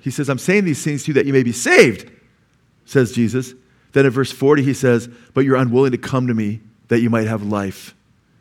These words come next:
Isn't that heavy? "I'm saying these things that you may be saved." That's his heart. But you're unwilling to come to me that you might have life. In other words, you would have life if you just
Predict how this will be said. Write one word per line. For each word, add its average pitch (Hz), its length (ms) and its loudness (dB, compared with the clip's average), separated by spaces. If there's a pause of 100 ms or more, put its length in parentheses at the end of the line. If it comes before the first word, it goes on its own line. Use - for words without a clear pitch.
(120)
Isn't 156 140 0
that - 0 -
heavy? 117 300 -2 (640)
"I'm 110 60 -10
saying 196 180 4
these 139 100 0
things 143 100 -6
that 135 60 0
you 117 60 -2
may 117 80 2
be 107 100 -4
saved." 117 320 2
That's 175 160 0
his 156 140 -8
heart. 214 280 -8 (420)
But 135 120 0
you're 202 200 2
unwilling 147 340 0
to 110 60 -10
come 170 180 0
to 156 40 -4
me 123 100 0
that 117 120 -2
you 123 60 -4
might 123 120 -2
have 110 120 -4
life. 113 200 -4
In 123 60 -8
other 123 140 -2
words, 110 220 -6
you 143 100 -2
would 160 100 0
have 135 200 -2
life 101 220 -4
if 104 140 -10
you 110 100 -4
just 104 260 -10